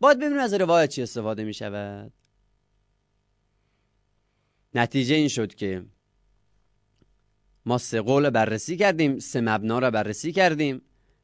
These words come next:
اما به نظر مرحوم مظفر می‌فرماید حق همون نظر مرحوم شیخ انصاری است که نظر مشهور هم هست. یعنی چی؟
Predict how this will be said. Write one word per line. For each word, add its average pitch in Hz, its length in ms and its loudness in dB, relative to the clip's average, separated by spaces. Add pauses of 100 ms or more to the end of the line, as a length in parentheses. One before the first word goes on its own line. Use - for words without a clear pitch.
(120)
اما 117 400 0
به 107 180 -6
نظر 101 420 -2
مرحوم 95 360 -6
مظفر 98 460 -6
می‌فرماید 92 560 -8
حق 104 300 -10
همون 101 360 -10
نظر 98 300 -8
مرحوم 92 520 -8 (340)
شیخ 135 320 -2
انصاری 113 460 -4
است 151 160 -4
که 104 80 -8
نظر 98 280 -6
مشهور 92 400 -10
هم 135 180 -8
هست. 135 340 -10 (340)
یعنی 113 240 -4
چی؟ 131 280 -12